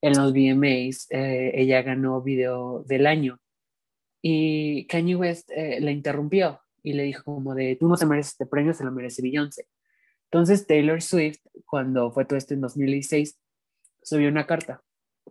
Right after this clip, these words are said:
Y al final decía, "Ah, I really wanted to be not excluded from this." O sea, que no quería estar así, ¿no? Y, y es, y era algo que no pidió estar desde dos mil ocho.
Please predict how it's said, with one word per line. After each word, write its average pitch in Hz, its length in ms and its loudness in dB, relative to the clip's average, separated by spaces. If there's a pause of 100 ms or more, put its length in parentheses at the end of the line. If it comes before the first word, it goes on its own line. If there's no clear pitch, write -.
(340)
Y 160 140 2
al 151 60 2
final 165 320 0
decía, 165 480 -4 (640)
"Ah, 151 340 -4
I 160 100 -2
really 175 260 0
wanted 165 280 -4
to 151 100 -12
be 139 540 -2
not 143 320 -2
excluded 139 640 -2
from 139 200 -6
this." - 480 -4 (120)
O 147 100 -8
sea, 143 180 -6
que 151 300 0
no 160 160 0
quería 165 220 4
estar 156 220 -2
así, 156 260 -2
¿no? 135 260 -4 (1040)
Y, 143 460 4
y 139 60 6
es, 139 180 0
y 151 100 2
era 143 140 4
algo 139 160 -2
que 139 120 -8
no 135 200 -8
pidió 147 340 2
estar 139 300 -4
desde 127 260 -2
dos 123 220 -8
mil 131 200 0
ocho. 170 380 0